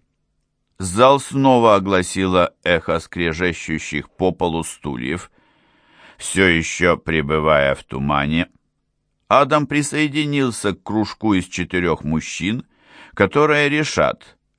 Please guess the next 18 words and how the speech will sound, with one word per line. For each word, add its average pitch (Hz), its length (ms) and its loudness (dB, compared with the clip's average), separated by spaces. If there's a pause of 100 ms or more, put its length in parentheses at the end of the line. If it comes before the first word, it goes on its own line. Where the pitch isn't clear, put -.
(120)
кого 127 340 4
взять 92 460 0
в 73 60 -8
выездные 80 640 0
команды 92 880 0
А 78 220 4
и 82 140 0
Б. 62 200 -6 (960)
Тут 123 260 0
уж - 320 -2
действительно 82 880 -2
было 85 420 2
за 85 160 0
что 78 260 -6
бороться. 64 680 -4 (720)
Домашняя 98 720 2
лига 85 340 0
выступала 82 880 0